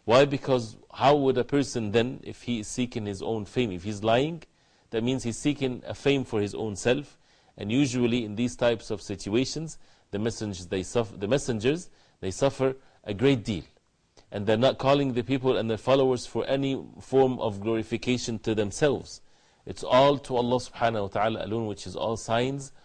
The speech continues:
of truthfulness and signs of being truly sent by Allah subhanahu wa ta'ala.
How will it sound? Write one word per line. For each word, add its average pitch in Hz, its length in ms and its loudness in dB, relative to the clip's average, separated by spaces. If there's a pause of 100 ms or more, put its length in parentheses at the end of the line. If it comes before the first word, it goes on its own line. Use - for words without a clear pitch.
(180)
of 107 260 -2
truthfulness 110 800 0 (440)
and 98 140 -8
signs 123 420 2
of 95 220 -2
being 113 420 -4
truly 151 520 4 (240)
sent 156 480 2
by 117 100 2
Allah 107 240 2
subhanahu 98 460 -4
wa 85 60 -8
ta'ala. 78 280 -8